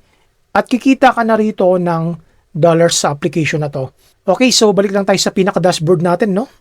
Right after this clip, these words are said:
End season ko na to, guys. Click mo lang itong end season kung gusto mo nang i-stop yung panonood ng video. So,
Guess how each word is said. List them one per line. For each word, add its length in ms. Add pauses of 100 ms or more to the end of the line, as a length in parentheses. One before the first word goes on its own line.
(200)
End 140
season 420
ko 80
na 80
to, 160
guys. 300
Click 240
mo 60
lang 120
itong 220
end 160
season 460
kung 200
gusto 220
mo 100
nang 160
i-stop 560
yung 140
panonood 420
ng 240
video. 460 (260)
So, 240